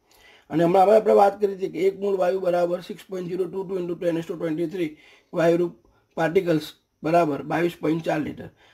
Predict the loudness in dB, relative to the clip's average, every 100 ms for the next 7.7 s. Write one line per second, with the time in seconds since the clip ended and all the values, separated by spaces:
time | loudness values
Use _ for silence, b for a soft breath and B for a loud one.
0 | _ 0 2 4 6 6 8 6 4 6
1 | 6 4 2 2 2 6 4 6 6 4
2 | 2 -2 -4 b b _ 2 2 2 b
3 | b b _ _ _ _ _ -12 -2 4
4 | 4 2 _ _ _ _ -12 2 4 4
5 | 2 -6 -6 0 0 0 -4 -4 -4 -4
6 | -4 -6 -10 -6 -4 2 4 4 2 -2
7 | 4 6 6 2 0 0